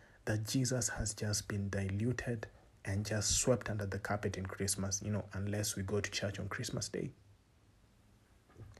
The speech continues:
The heavy commercialization during Christmas. Not that it is bad,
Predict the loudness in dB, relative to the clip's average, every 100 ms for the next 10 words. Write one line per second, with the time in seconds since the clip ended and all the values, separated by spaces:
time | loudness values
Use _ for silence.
0 | -20 -20 -20 -20 -14 -4 2 2 4 2
1 | 2 2 2 0 0 -2 0 0 0 0
2 | 0 -2 -6 -12 -18 -14 -12 -12 -16 -16
3 | -20 -20 -20 -2 2 2 2 -2 -6 -6
4 | -8 -8 -2 0 2 2 0 -2 -2 -4
5 | -2 -2 -2 -8